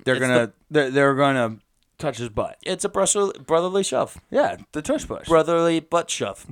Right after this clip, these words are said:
Speaker 1: Butt shove. Yeah, they're gonna stick their fingers in his butthole, and that's what's gonna make him go like a, a rocket.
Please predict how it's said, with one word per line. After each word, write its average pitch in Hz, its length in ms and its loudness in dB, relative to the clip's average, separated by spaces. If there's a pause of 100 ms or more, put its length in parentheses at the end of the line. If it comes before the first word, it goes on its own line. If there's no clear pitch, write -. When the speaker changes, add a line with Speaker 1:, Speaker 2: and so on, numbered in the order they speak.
Speaker 1:
Butt 175 160 4
shove. 90 340 -8
Yeah, 170 140 2
they're 123 160 -2
gonna 135 140 -2
stick - 260 -10
their 147 160 -2
fingers 143 340 -10
in 135 100 -10
his 127 120 -10
butthole, 101 380 -6 (260)
and 123 120 -12
that's 113 200 -8
what's 120 140 -18
gonna 120 180 -6
make 113 200 -6
him 107 280 -10 (560)
go 120 160 -4
like 120 220 -4
a, 113 320 0
a 113 100 -2
rocket. - 280 -4